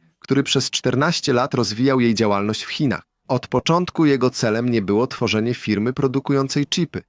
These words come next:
ale budowa całego ekosystemu G P U. Wszystko, od sprzętu, przez narzędzia dla deweloperów, po frameworki do trenowania sztuczna inteligencja i wszystko inne,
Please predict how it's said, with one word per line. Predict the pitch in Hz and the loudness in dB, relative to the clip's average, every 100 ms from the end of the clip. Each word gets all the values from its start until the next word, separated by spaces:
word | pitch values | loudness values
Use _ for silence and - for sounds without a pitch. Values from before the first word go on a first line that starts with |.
| _ _ _ | _ _ _
ale | - 117 123 | -2 0 0
budowa | 110 123 127 139 151 | 0 2 2 0 0
całego | 165 131 107 117 | 2 2 2 0
ekosystemu | 117 - 113 - - 98 107 | 0 -4 -4 -4 -4 -2 -2
G | 107 | -2
P | 107 135 | 0 0
U. | 151 101 - _ _ | 2 0 -8 _ _
Wszystko, | - 202 - - - _ - | 0 0 0 -6 -10 _ -8
od | 131 | -6
sprzętu, | - - 190 190 92 _ _ | -2 0 0 -2 -6 _ _
przez | - 135 | 0 0
narzędzia | 127 120 151 175 156 | 2 0 2 2 0
dla | 135 | 0
deweloperów, | 127 123 117 101 80 _ _ _ | 2 2 2 -2 -4 _ _ _
po | 127 | -4
frameworki | - 139 139 165 180 170 | 0 2 4 2 0 -2
do | 147 | 0
trenowania | 131 123 131 147 | 2 2 2 0
sztuczna | 135 135 - | -2 -4 -4
inteligencja | 127 117 110 104 92 - - _ | -2 -2 -2 -4 -4 -10 -12 _
i | - | -6
wszystko | - 180 - 170 | -2 -2 0 0
inne, | 165 143 104 | 2 2 0